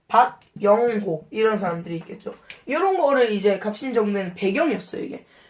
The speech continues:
그러니까 이 배경인데, 그러면은 여기서 갑신정변을 누가 일으켰느냐, 여러분들? 온건개혁파가 일으켰을까? 급진개혁파가 일으켰을까요? 그걸 알려면은 진정한 배경을 알아야 됩니다.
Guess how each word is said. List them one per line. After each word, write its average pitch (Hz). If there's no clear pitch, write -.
그러니까 -
이 311
배경인데, 240
그러면은 311
여기서 277
갑신정변을 233
누가 208
일으켰느냐, 277
여러분들? 170
온건개혁파가 320
일으켰을까? 285
급진개혁파가 330
일으켰을까요? -
그걸 -
알려면은 190
진정한 233
배경을 220
알아야 214
됩니다. -